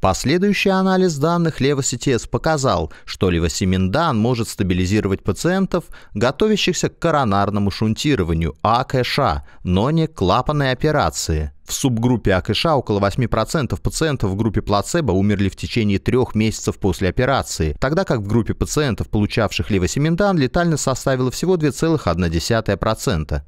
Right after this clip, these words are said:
Существуют другие причины, почему левосимендан не достиг поставленных целей в недавних исследованиях. В исследовании Читах приготовление раствора для инфузии противоречило действующей инструкции,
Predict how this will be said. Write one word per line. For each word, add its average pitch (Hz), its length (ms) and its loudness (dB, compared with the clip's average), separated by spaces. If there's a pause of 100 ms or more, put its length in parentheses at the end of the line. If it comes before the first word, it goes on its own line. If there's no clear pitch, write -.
Существуют 151 720 0
другие 160 380 0
причины, 92 520 -2
почему 131 440 0
левосимендан 98 760 2
не 123 120 2
достиг - 360 -2
поставленных 95 640 0
целей 175 300 0
в 123 80 0
недавних 92 480 0
исследованиях. 80 1000 0
В 98 140 0
исследовании 90 560 0
Читах 175 380 -2
приготовление 175 680 0
раствора 113 520 0
для 104 160 0
инфузии 160 420 0
противоречило 101 800 0
действующей 95 640 -2
инструкции, 127 640 -4